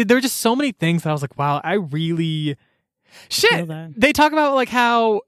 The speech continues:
Speaker 1: learning to swim, like, they got pushed into a pool by their cousins, which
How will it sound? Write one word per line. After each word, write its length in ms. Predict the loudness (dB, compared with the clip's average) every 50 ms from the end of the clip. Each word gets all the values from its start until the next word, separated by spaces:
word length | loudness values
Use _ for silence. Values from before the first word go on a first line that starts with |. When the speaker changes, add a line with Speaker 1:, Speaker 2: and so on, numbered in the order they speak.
| _ _ _ _
Speaker 1:
learning 460 | -10 -8 0 2 4 4 4 4 2 0
to 100 | 0 -4
swim, 420 | -2 0 0 2 2 2 0 0
like, 300 | 0 0 0 -2 -2 -4 -6
they 100 | -4 -2
got 180 | -2 -4 -4
pushed 260 | -4 -4 -4 -4 -2
into 220 | -4 -4 -2 0 0
a 60 | 0
pool 260 | 0 0 2 2 2
by 120 | 4 2 0
their 100 | 0 -2
cousins, 320 | -2 -2 -2 -2 -2 -4
which 140 | -4 -6 -6